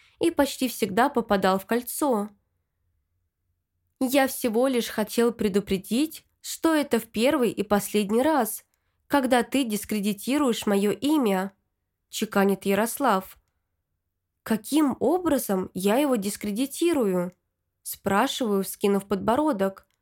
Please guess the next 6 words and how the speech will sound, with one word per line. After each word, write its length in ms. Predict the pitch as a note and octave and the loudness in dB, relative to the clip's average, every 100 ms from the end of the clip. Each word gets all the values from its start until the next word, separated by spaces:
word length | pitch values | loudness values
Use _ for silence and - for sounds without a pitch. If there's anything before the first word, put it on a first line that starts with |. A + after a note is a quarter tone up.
| _ _ _ _ _ _ _ _ _ - | _ _ _ _ _ _ _ _ _ -8
«В 80 | A3 | 0
любом 480 | A#3+ A#3 G#3 C4 C4 | 2 2 4 2 2
приличном 560 | A3 G#3 A3+ B3+ A#3 | 0 2 0 0 0
заведении 720 | G3+ G#3 G3+ F#3+ A3+ C4+ A3+ G3+ | 0 0 -2 0 0 2 2 0
этого 400 | A#3 A#3 G3+ G3 | 0 0 0 0
города 720 | F3 A#3 E4 D#4 G3 F3+ G3 | 2 2 2 2 0 -2 -4